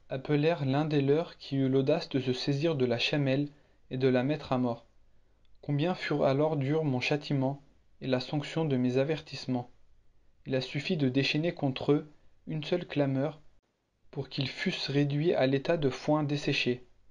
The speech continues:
Nous avons fait du Coran une œuvre facile à comprendre pour qu'il serve de rappel. Seulement est-il quelqu'un pour méditer ce rappel ? Le peuple de Lot,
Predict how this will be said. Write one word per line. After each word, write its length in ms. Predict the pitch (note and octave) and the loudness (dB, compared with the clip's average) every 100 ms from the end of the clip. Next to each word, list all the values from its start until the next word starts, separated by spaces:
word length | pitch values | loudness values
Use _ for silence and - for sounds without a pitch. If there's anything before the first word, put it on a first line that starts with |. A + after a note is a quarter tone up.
| - _ _ | -20 _ _
Nous 140 | C#3 B2+ | -2 2
avons 220 | C3+ D3 | 2 2
fait 180 | - F3+ | 2 2
du 120 | D3+ | 0
Coran 460 | D3 D3+ C#3+ D#3+ - - _ - | 0 2 2 0 -6 -20 _ -8
une 140 | D3 C#3+ | -2 0
œuvre 240 | D#3+ C#3 | 2 0
facile 380 | - C#3 - D#3+ | 0 -4 4 4
à 60 | |
comprendre 680 | B2+ D3 C#3+ - C3+ D3 C#3+ - - _ | 4 -2 -2 -2 0 -2 -6 -14 -20 _
pour 160 | - C#3 | -8 -8
qu'il 140 | - C3 | -6 -6
serve 340 | - E3+ D#3+ | 0 0 2
de 80 | C#3 | 2
rappel. 520 | B2+ C#3 C#3 C3+ D3 - - _ _ | 2 2 2 0 -4 -10 -20 _ _
Seulement 380 | - - D3 F3 | -8 -2 0 0
est-il 300 | C#3 - C3+ | -2 -4 -2
quelqu'un 380 | C#3+ C#3+ - E3+ | 0 0 -2 -2
pour 160 | - | 0
méditer 420 | C3 C#3 C#3+ C#3+ E3 | 2 2 0 0 -2
ce 160 | - | 0
rappel ? 440 | B2+ B2+ B2 B2 B2+ - - _ _ _ _ - | 0 0 0 -4 -6 -14 -20 _ _ _ _ -8
Le 120 | C3 | -2
peuple 340 | - F#3 E3 | 2 2 2
de 140 | C#3+ C#3 | 2 4
Lot, 400 | C3 D#3 - | 4 2 -2